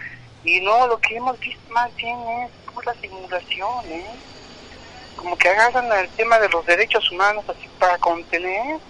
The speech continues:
para darle la vuelta, para ver cómo te, eh, ha-, hacen valer una consulta que nadie está pidiendo, ¿no? Porque estamos,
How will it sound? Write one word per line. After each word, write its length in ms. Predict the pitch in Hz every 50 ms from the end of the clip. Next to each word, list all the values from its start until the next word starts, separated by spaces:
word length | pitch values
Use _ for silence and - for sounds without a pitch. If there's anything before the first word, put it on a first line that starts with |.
| - - - - - - - - - -
para 220 | - 151 156 170
darle 320 | 175 202 226 240 240 226 196
la 120 | 175 160
vuelta, 640 | 156 - - 190 202 208 208 - - 220 220 269 320 - - - - - - -
para 160 | - 165 170
ver 160 | 170 202 226 226
cómo 220 | - - 233 226 - -
te, 80 | - 175 170 170 165 - 165 170 170 170
eh, 100 | 165 - - - - - - -
ha-, 180 | 185 202 214 -
hacen 300 | - 190 202 - - 220 214 202 190
valer 240 | 170 170 175 190 202
una 140 | 214 202 180
consulta 760 | - - 160 160 - - - 247 233 208 - - 226 254 311 - - - - - - -
que 100 | - 339
nadie 220 | 349 208 226 233
está 180 | 214 - - 220
pidiendo, 680 | - - - 220 - - 196 202 202 208 202 233 330 - - - - - - - - -
¿no? 240 | 180 208 285 330 - - - - - - - - - - - - -
Porque 240 | - 170 165 - 175
estamos, 300 | 165 - 202 208 214 -